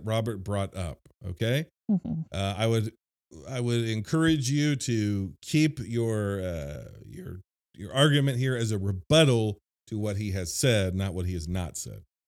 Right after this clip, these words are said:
Speaker 1: Okay? I know you know the rules, but this is for the benefit of the listeners at home.
Speaker 2: Okay.
Speaker 1: Uh, okay, here we go. Ninety seconds on the clock, our last ninety-second round. Are you ready?
Speaker 2: I am.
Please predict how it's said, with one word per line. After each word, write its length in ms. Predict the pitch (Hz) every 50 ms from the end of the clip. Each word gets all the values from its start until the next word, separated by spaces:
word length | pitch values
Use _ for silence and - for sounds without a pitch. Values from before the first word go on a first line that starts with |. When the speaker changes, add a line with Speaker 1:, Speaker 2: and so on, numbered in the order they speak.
| _ - 82
Speaker 1:
Okay? 260 | 85 - 95 95 87 - _ _ _ _ _ _ _ _ _ _ -
I 160 | 101 110 123
know 120 | 123 127
you 120 | 127 120 123
know 140 | 123 120
the 80 | 120 117
rules, 320 | 117 127 143 156 160 135
but 140 | - 127 113
this 180 | 127 139 131 -
is 80 | 120
for 100 | - -
the 80 | 120 117
benefit 500 | 104 110 123 127 123 113 - 131 120 - -
of 60 | 101
the 120 | 98 92
listeners 420 | 95 104 98 - - 110 101 95 78 -
at 120 | 98 82 76 82 -
home. 340 | - 90 85 80 73 78 80 _ _ - 180
Speaker 2:
Okay. 260 | 165 - - - - - -
Speaker 1:
Uh, 300 | - 60 - - - 113
okay, 240 | 135 - 104 76 73 -
here 140 | 95 117 123
we 120 | 131 123
go. 200 | 110 107 90 82 80 - _ _ _ _ _ -
Ninety 280 | 123 120 123 135 139 135
seconds 440 | 120 - - 143 135 - 147 120 - - -
on 220 | 135 139 139 135
the 80 | 127 113
clock, 420 | - - 139 135 135 139 131 -
our 100 | 113 110 107
last 420 | 104 120 131 143 156 147 - 127
ninety-second 580 | 120 110 107 98 - - 135 127 - 113 82 73
round. 640 | 98 113 127 123 104 87 78 73 71 73 73 76 - _ _ _ _ _ _ -
Are 120 | - 120
you 160 | 127 123 120 117
ready? 360 | 113 113 104 90 - - - - _ _ _ _ _ - - - _ _ _ _ -
Speaker 2:
I 80 | - 196
am. 400 | 196 202 196 190 180 175 175